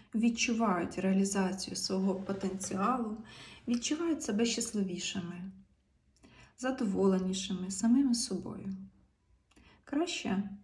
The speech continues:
на-, і кращої про себе думки. Це і про самовпевненість, і про славнозвісну віру в себе. Нерідко можна почути, що це як знайти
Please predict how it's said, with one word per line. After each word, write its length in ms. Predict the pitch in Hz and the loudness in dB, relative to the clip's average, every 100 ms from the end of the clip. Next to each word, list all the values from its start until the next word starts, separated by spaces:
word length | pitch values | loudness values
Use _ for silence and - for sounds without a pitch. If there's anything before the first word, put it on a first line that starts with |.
| _ - - | _ -8 2
на-, 340 | 220 214 214 - | 4 4 0 2
і 220 | 226 214 | 2 2
кращої 520 | - 214 277 - 226 | 0 0 0 0 -4
про 100 | - | -4
себе 320 | - 240 214 | -4 -2 0
думки. 540 | 208 226 254 233 190 - - - _ - | 2 4 2 0 -4 -10 -12 -20 _ -4
Це 140 | 349 | -2
і 20 | |
про 180 | - 240 | 0 -2
самовпевненість, 1200 | - 220 190 196 - 240 240 214 208 208 - - - _ _ _ _ - | 0 2 2 2 0 2 4 4 4 2 0 -6 -14 _ _ _ _ 0
і 280 | 240 240 - - - _ - | 2 2 0 -10 -20 _ -6
про 140 | 202 | -4
славнозвісну 800 | 196 202 196 190 196 208 - 185 | -2 4 4 6 4 2 2 0
віру 280 | 180 190 180 | 4 4 4
в 60 | |
себе. 440 | - - - - - - _ _ _ _ _ _ _ - - - - - | -2 -4 -6 -8 -12 -16 _ _ _ _ _ _ _ -20 -20 -20 -10 4
Нерідко 420 | 262 359 381 214 | 8 8 8 4
можна 640 | 214 254 269 226 196 - - | 6 6 6 4 4 0 0
почути, 720 | 202 - 240 302 226 190 190 | 0 0 0 0 2 2 0
що 180 | - - | -6 -6
це 260 | 196 269 247 | -2 0 4
як 300 | 226 226 208 | 2 2 0
знайти 680 | 190 196 196 196 233 240 | 4 6 4 4 2 0